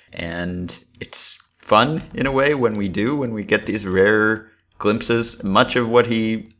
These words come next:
said was about Robinson Cano, and Vince, like, was a Mariners coach, and he did not have nice things to say about Robinson Cano.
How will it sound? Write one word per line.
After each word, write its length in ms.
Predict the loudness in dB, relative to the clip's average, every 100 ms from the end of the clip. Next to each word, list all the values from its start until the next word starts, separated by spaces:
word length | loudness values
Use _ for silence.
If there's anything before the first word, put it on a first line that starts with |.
| _
said 360 | 2 6 6 6
was 460 | 4 2 0 -8 -8
about 540 | -6 2 4 4 2 2
Robinson 540 | 2 2 -4 -6 -6
Cano, 480 | 2 6 6 6 0 -16 _ _ -12
and 260 | -8 -6 -2
Vince, 280 | -2 -2 2
like, 260 | 2 0
was 400 | -4 -4 -6 -8 -4
a 40 |
Mariners 440 | 0 2 2 -2
coach, 460 | 2 2 4 0 -6 _ _ _ _ -2
and 580 | 0 0 -4 -6 -10 -14
he 200 | -16 -14
did 200 | -12 -2
not 220 | 0 0
have 240 | 2 0 2
nice 240 | -2 0
things 300 | -2 -2 -4
to 120 | -4 0
say 260 | 4 4
about 300 | 4 2 2
Robinson 400 | 2 0 -4 -10
Cano. 500 | 0 8 8 8 4